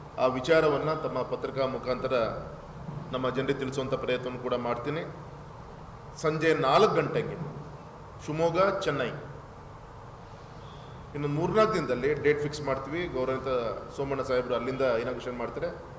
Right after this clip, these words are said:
ನಾವು ಈ ಕಡೆಯಿಂದ ಮಾಡಬೇಕಾಗತ್ತೆ. ಡೇಟ್ ಕೇಳಿದರೆ ಇವತ್ತು ಸಂಜೆ ಮೇಲೆ ಹೋಮ್‌ವರ್ಕ್ ಮಾಡಿ ತಿಳಿಸುವಂಥ ಪ್ರಯತ್ನ ಆಗುತ್ತೆ. ಸಂಜೆ ನಾಲ್ಕು ಗಂಟೆಗೆ ಶಿವಮೊಗ್ಗದಿಂದ ಹೊರಟು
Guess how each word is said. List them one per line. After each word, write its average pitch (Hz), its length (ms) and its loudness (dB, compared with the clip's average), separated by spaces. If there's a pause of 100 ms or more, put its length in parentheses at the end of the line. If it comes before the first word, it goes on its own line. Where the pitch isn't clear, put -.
(180)
ನಾವು 127 220 2
ಈ 120 40 -4
ಕಡೆಯಿಂದ 123 260 -4
ಮಾಡಬೇಕಾಗತ್ತೆ. 113 720 0 (1400)
ಡೇಟ್ 139 220 4
ಕೇಳಿದರೆ 131 380 2 (380)
ಇವತ್ತು 113 480 -6
ಸಂಜೆ 131 180 -4
ಮೇಲೆ 123 180 -2
ಹೋಮ್‌ವರ್ಕ್ 127 260 -2
ಮಾಡಿ 123 180 -2
ತಿಳಿಸುವಂಥ 117 340 -6
ಪ್ರಯತ್ನ 110 340 -4
ಆಗುತ್ತೆ. 110 380 -2 (1120)
ಸಂಜೆ 160 220 2
ನಾಲ್ಕು 156 400 6
ಗಂಟೆಗೆ 123 380 0 (1400)
ಶಿವಮೊಗ್ಗದಿಂದ 202 520 8
ಹೊರಟು 147 760 2